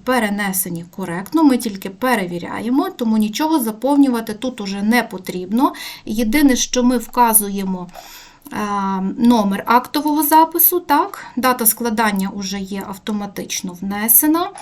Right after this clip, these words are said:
а відомості про драц уже все тут буде автоматично внесено, окрім спеціаліста. Спеціаліста ми тут вказуємо особу, яка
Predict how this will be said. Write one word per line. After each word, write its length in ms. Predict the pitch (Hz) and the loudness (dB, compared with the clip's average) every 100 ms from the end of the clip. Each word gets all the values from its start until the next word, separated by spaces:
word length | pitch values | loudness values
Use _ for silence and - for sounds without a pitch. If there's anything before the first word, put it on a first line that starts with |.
| - - - - - - | -18 -18 -16 -16 -16 -6
а 200 | 214 208 | -2 -2
відомості 600 | 220 247 226 208 - 208 | 0 2 2 2 0 -4
про 240 | - 220 | -8 -6
драц 580 | 208 196 220 190 - - | -4 0 0 2 0 -2
уже 320 | - 196 202 214 | -4 -8 -6 -2
все 280 | - 254 | 0 0
тут 200 | 254 202 | 0 -6
буде 280 | 196 220 196 - | -6 -6 -6 -8
автоматично 720 | 190 220 214 208 202 - 220 | -8 -6 -4 -4 -4 -2 2
внесено, 440 | 277 349 339 262 233 | 4 6 6 6 4
окрім 320 | 220 294 349 | 2 2 2
спеціаліста. 920 | - 269 269 269 247 202 180 - 190 | 2 0 0 2 2 0 -2 -4 -4
Спеціаліста 680 | - 247 269 277 311 320 247 | -4 -2 0 2 2 2 2
ми 120 | 233 | 0
тут 180 | 226 220 | -2 -6
вказуємо 580 | - 220 214 208 214 220 | -2 -2 0 -4 -4 2
особу, 420 | 247 254 214 202 | 4 4 2 -2
яка 460 | 196 196 220 190 | -6 -2 0 0